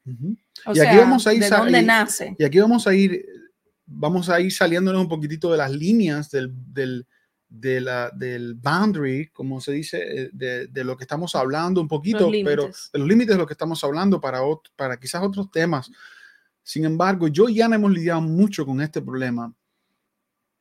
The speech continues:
Speaker 1: Para Yane, para Yane, y quiero, quiero decir esto con cuidado para no revelar mucho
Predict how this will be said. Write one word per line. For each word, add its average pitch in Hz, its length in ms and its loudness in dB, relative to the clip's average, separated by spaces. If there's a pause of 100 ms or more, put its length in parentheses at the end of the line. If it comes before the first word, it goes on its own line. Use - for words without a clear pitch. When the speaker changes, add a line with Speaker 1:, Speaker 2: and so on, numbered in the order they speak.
(300)
Speaker 1:
Para 165 260 2
Yane, 196 560 0 (560)
para 156 180 -2
Yane, 196 600 0
y 135 180 -6
quiero, 175 400 0
quiero 175 240 -2
decir 170 220 -2
esto 170 240 -4
con 139 200 -2
cuidado 143 680 0
para 127 180 -4
no 139 240 -4
revelar 143 380 -2
mucho 139 720 -6